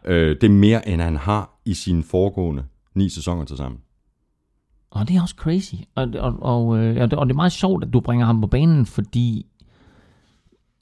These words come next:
Speaker 2: øh, jeg havde egentlig regnet med, at han ville få en stor sæson, øh, for Bills, men jeg var ikke klar over, at det var så voldsomt.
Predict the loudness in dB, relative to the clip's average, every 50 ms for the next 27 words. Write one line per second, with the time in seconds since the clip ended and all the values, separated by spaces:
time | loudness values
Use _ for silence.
0 | _ _ 2 4 4 4 4 4 2 0 -2 -2 -2 2 2 4 4 4 4 2
1 | 2 0 2 2 4 4 4 2 2 0 0 2 4 4 6 6 6 4 4 4
2 | 4 4 2 0 0 0 2 4 4 2 2 2 2 2 2 2 0 -2 -2 0
3 | 0 -2 -2 0 2 2 2 2 0 -4 _ _ _ _ _ _ _ _ _ _
4 | _ _ -2 0 2 2 2 2 2 0 0 2 2 2 4 2 2 0 0 2
5 | 4 4 4 2 0 -2 -2 -2 0 0 0 -2 -2 -2 -2 -2 -2 -2 -2 0
6 | -2 -2 -2 -4 -8 -10 -10 -10 -14